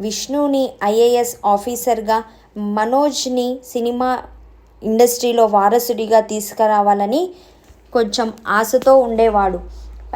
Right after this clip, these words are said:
And రెండు వేల ఏడులో జరిగిన సినిమా అవార్డ్స్లో మోహన్ బాబుని చిరంజీవి హేళన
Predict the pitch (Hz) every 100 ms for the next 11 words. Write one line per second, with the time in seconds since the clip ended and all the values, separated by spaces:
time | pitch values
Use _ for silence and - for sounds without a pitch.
0 | 220 233 226 - - 220 233 277 294 285
1 | 285 262 - 196 214 233 254 254 226 226
2 | 214 220 214 214 240 254 269 277 240 220
3 | 226 220 - 226 214 202 220 254 247 233
4 | 214 214 226 226 202 - 214 233 226 254
5 | 233 233 214 202 226 240 240 240